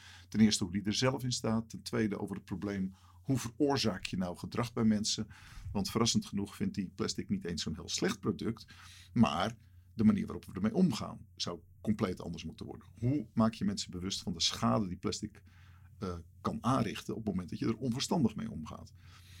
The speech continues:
Dus we hebben het eigenlijk in twee gesprekken over het verband, en dat is de rode draad erin, tussen oorzaak aan de ene kant en gevolg. Zowel de oorzaak van de plastic hoop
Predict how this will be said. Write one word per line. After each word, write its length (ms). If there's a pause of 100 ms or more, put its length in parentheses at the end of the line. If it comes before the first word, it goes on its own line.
(460)
Dus 160
we 60
hebben 180
het 180 (160)
eigenlijk 360
in 120
twee 200
gesprekken 400
over 320 (200)
het 120
verband, 380
en 60
dat 100
is 60
de 60
rode 240
draad 340
erin, 340
tussen 340 (240)
oorzaak 560
aan 60
de 120
ene 120
kant 320 (400)
en 120
gevolg. 400 (540)
Zowel 440 (640)
de 240
oorzaak 640 (160)
van 400
de 80
plastic 360
hoop 300